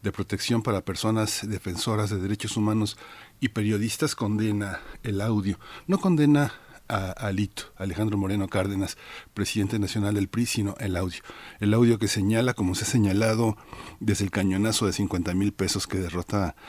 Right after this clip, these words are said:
a cualquiera, está, eh, "No hay que matar a los periodistas, no es necesario, hay que matarlos de hambre". ¿Qué querrá decir? Pero bueno,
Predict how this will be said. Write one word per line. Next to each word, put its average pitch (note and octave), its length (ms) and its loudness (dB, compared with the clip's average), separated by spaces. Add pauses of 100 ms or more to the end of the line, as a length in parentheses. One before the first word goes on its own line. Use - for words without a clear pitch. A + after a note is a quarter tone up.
(140)
a F2+ 120 -4
cualquiera, G#2+ 680 0
está, - 680 0
eh, A2+ 160 0
"No G#2+ 120 4
hay B2 60 2
que D#3 100 6
matar C3 400 4 (100)
a B2 80 -2
los G#2 140 -2
periodistas, G#2+ 580 0
no D3+ 80 4
es E3 60 4
necesario, C3 560 2 (360)
hay A2 100 0
que B2+ 120 4
matarlos A2 460 2
de A2+ 100 -2
hambre". G#2 220 0 (200)
¿Qué - 120 -8
querrá B2 280 -4
decir? G#2+ 360 0 (680)
Pero A#2 200 4
bueno, A#2+ 280 8